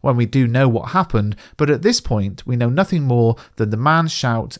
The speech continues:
and the child's cry. And it's clearly a big deal. Knowing what I know now suggests that this event was not only important in the moment, but continued to be so. Remember, this whole thing is a flashback, so that in itself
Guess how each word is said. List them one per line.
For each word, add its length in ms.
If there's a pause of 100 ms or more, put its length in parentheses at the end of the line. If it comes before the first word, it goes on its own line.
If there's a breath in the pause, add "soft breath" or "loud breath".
and 120
the 80
child's 500
cry. 600 (520)
And 100
it's 140
clearly 500
a 60
big 280
deal. 480 (240 loud breath)
Knowing 400
what 160
I 140
know 240
now 560 (180 loud breath)
suggests 440
that 120
this 160
event 280
was 120
not 160
only 240
important 480
in 120
the 80
moment, 500 (240 loud breath)
but 160
continued 640
to 80
be 200
so. 420 (340 soft breath)
Remember, 340
this 200
whole 200
thing 220
is 100
a 60
flashback, 720
so 140
that 220
in 100
itself 520